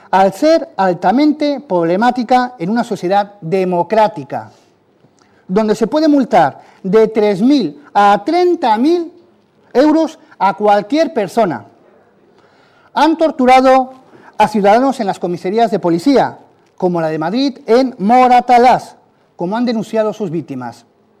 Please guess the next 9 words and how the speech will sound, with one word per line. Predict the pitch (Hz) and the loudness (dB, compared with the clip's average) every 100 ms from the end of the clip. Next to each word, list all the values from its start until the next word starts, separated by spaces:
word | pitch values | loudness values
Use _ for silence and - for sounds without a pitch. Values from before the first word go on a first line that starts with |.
| _ _ _ | _ _ _
donde | - 180 180 | -6 -4 -2
la | 175 | -2
tortura | 175 156 277 277 269 226 | -4 -4 0 0 0 -8
está | 175 - 190 170 | -6 -2 -2 -2
penado | - 196 226 311 339 349 330 180 | -6 -2 0 0 2 0 -2 -10
en | 190 190 | -8 -8
todo | - 330 320 311 | 0 2 4 2
el | |
mundo. | 240 247 180 117 | 4 0 -2 -8